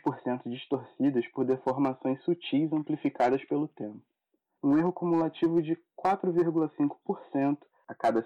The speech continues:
citação em parágrafos de, com mais de oitenta e quatro caracteres, que correspondem a quarenta e seis vírgula sete por cento da minha produção textual. O que é, de fato, cinquenta vírgula um por cento de tudo aquilo que faço direito na vida.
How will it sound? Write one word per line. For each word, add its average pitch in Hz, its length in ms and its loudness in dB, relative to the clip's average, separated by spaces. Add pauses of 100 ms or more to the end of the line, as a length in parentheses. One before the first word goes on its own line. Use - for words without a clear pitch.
(100)
citação 175 520 0
em 151 60 4
parágrafos 127 840 2
de, 113 220 -14
com 127 160 0
mais 117 300 2
de 135 100 -10 (140)
oitenta 127 400 0
e - 20 -10
quatro - 340 -2
caracteres, 113 680 0 (260)
que - 80 -2
correspondem 147 680 0
a 135 60 0
quarenta 135 320 2
e 139 60 -2
seis 139 200 -2
vírgula 135 460 -2
sete 117 200 0
por 151 280 -4
cento 110 220 -4
da 117 80 -4
minha 120 120 -2
produção 113 460 -4
textual. - 560 -2 (1040)
O 139 80 -6
que 131 220 -2
é, 104 140 4
de 104 160 -8 (100)
fato, 143 300 0 (580)
cinquenta 156 460 0
vírgula 156 400 0
um 135 120 2
por 139 300 -6
cento 117 300 -6
de 117 100 -12
tudo 147 220 -2
aquilo 135 340 -2
que - 140 -20
faço 117 280 -2
direito 117 400 0
na 127 140 -2
vida. 107 320 -6